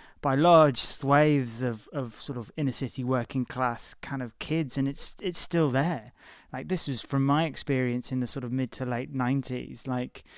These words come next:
w-, and within, within all other sort of major urban areas within, within all of the U K, like, the North Face is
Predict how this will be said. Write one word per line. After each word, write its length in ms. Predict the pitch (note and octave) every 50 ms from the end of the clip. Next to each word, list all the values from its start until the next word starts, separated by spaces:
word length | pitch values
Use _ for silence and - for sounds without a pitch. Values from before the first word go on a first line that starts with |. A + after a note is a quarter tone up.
| - - - _ _ _ - -
w-, 220 | D#3 C#3 E3+ -
and 160 | E3+ D3+ D3+ D3
within, 340 | D3+ B2+ C#3 C#3+ D3 D#3
within 300 | D3 C#3+ C#3+ C#3 C#3+ C#3+
all 380 | C#3+ C#3 D3 E3+ F3+ D#3+ C3+ B2+
other 240 | D3 D#3 G3 E3 C3+
sort 160 | - D3 B2+
of 100 | B2 A#2
major 340 | B2+ B2+ C3 C#3 B2+ B2+ C#3
urban 320 | C3+ C3+ C3 B2 A#2+ B2
areas 440 | B2+ B2 B2 B2 A#2+ A#2+ A#2+ A2 G#2
within, 500 | B2 B2 G#2+ B2 B2 A#2+ A#2+ A#2+ B2 C3
within 320 | C3 C3 A2+ C3 C3 B2+
all 160 | C3 B2+ C#3 C#3
of 80 | B2
the 120 | A#2 B2 A#2+
U 180 | A#2+ A#2+ A#2
K, 280 | - - A#2+ B2 C3+ B2
like, 180 | A#2 A#2+ C3+
the 80 | C#3 B2+
North 300 | B2+ B2+ B2+ C3 C#3 -
Face 380 | - - B2+ A#2 G#2+ - - -
is 440 | - C3 A#2+ A#2 A#2 A2+ G#2+ -